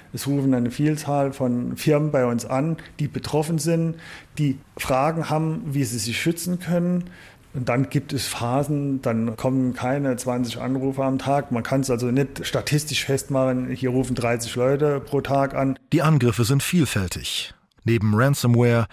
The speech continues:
Speaker 2: gibt es sogenannte D-dos-Attacken, bei denen etwa Computer durch eine Unmenge von Anfragen gecrashed werden. Oder das Vortäuschen einer falschen Identität, zum Beispiel der vermeintliche Chef, der eine Überweisung anweist, Spoofing genannt. Oder das Phishing,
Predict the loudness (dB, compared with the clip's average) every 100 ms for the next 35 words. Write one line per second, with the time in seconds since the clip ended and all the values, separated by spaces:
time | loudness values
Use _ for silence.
0 | -10 0 0 2 0 2 4 4 4 2
1 | 0 2 2 2 -2 -6 -4 -4 0 0
2 | -2 -8 -20 -8 -2 0 2 0 -2 -2
3 | 2 2 2 2 2 2 2 2 0 4
4 | 6 6 4 2 -2 0 0 0 -2 -2
5 | -2 -2 0 0 0 -4 -4 -4 -6 -10
6 | -20 -20 -18 -10 -6 -4 -4 0 0 0
7 | 0 0 0 0 0 0 -2 0 -2 0
8 | 0 0 0 0 0 -2 -12 -20 -20 -2
9 | 2 2 2 -2 -2 -2 -2 0 0 -2
10 | -2 -2 0 -2 -4 -8 -6 -4 -4 -4
11 | -2 0 0 0 -2 -2 -2 -2 -4 -8
12 | -20 -20 -12 -8 -6 -2 0 0 2 0
13 | -2 -6 _ -20 -20 -2 2 4 4 0
14 | -2 0 0 0